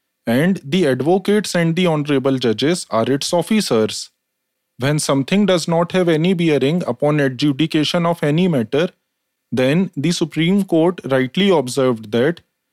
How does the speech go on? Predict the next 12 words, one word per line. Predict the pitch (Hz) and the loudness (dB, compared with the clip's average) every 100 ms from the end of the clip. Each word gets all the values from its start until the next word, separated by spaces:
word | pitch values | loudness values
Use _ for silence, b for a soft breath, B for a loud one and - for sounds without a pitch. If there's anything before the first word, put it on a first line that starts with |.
| _ _ - | _ _ -2
comments | 131 143 180 196 | 0 2 0 0
relating | 180 175 160 147 180 180 | -2 0 0 0 0 0
to | 185 | 0
the | 160 180 | 0 -2
same | - 139 175 170 | 0 0 0 -2
must | 139 143 - - | -2 -2 -2 -2
not | 202 202 | -2 0
be | - 214 | 0 2
made | 185 151 | 2 0
by | 131 127 | 0 2
any | 117 110 117 | 2 2 0
court. | 113 113 117 | 0 0 0